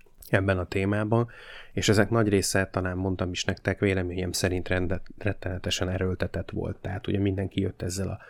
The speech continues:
hülyeséggel, hogy, hogy, ö, mesterséges intellekt-, gépi tanulás segítségével mindenféle elője-, előrejelzéseket csináltak, ami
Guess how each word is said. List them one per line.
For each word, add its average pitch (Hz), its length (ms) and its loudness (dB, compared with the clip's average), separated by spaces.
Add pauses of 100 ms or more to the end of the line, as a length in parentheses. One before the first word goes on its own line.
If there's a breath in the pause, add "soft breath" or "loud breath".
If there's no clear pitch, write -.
(300 loud breath)
hülyeséggel, 92 680 2
hogy, 95 200 -4 (460 loud breath)
hogy, 95 280 2
ö, 92 280 4
mesterséges 98 760 0
intellekt-, 92 300 0
gépi 98 240 0
tanulás 98 380 0
segítségével 98 680 -2
mindenféle 95 420 -2
elője-, 101 600 2
előrejelzéseket 101 1080 2
csináltak, 110 640 2
ami 98 300 -2